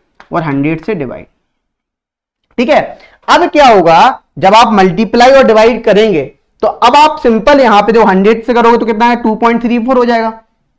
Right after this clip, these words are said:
कितना हो गया यहाँ पे, टू पॉइंट थ्री फ़ोर into,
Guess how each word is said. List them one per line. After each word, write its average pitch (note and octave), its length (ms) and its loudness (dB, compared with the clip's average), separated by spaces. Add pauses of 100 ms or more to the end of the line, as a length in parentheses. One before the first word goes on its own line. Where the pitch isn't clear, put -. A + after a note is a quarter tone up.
कितना G3 200 -2
हो A#3 100 2
गया G#3+ 120 -2
यहाँ G#3 140 -2
पे, G3 120 -12
टू - 760 -6
पॉइंट G#3 560 -4 (840)
थ्री C4+ 200 2
फ़ोर A#3+ 420 -2
into, F3 300 -2